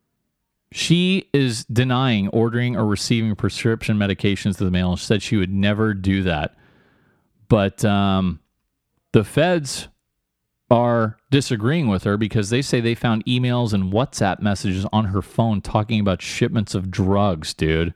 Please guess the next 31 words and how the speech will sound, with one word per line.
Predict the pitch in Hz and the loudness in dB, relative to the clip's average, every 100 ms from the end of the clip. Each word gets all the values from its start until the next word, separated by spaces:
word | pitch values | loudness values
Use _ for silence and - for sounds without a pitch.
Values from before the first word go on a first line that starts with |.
| _ _ _ _ _ _ _ _ _ _ _ _ - | _ _ _ _ _ _ _ _ _ _ _ _ -2
Definitely | 135 151 170 160 143 | 0 0 -2 -2 -2
not | 135 131 123 | -2 -4 -2
the | 113 | -4
typical | 98 131 120 113 | -2 -4 -2 -4
drug | 104 107 107 101 | -2 -2 -2 -2
dealer | 104 101 101 98 | -2 -2 -2 -2
you | 107 98 | -2 -2
will | 92 90 | -2 -6
see. | - 95 82 78 - _ _ _ _ _ _ _ _ _ _ _ _ _ _ - | -6 -4 -4 -6 -10 _ _ _ _ _ _ _ _ _ _ _ _ _ _ 0
This | 185 185 | 0 2
is | 165 | 0
an | 175 | 0
important | 135 165 165 135 | 0 0 0 -2
story. | - - 131 120 104 92 | -4 -2 0 2 0 0
Nonprofit | 117 151 185 - 175 180 170 | 0 2 0 0 0 0 -2
groups | 139 147 - | 0 -2 -2
fraudulently | - 143 156 151 156 143 | -2 0 2 0 -2 -2
spent | - 143 120 | 0 -2 0
millions | 117 127 143 131 110 113 | 0 2 2 2 0 0
on | 113 | 0
illegal | 120 123 123 113 117 | 2 0 0 0 -2
immigrants | 127 123 113 113 110 | -2 0 0 0 -2
at | 101 | -2
the | 101 | 0
border, | 98 107 107 92 | 2 2 2 0
according | 90 113 107 104 | 0 0 0 -2
to | 104 | 0
the | 101 | 0
Inspector | 98 - 113 107 110 | -2 0 -2 0 -2
General | 98 95 101 90 | 0 0 0 0
report. | 85 - 98 82 | -2 -4 -2 -2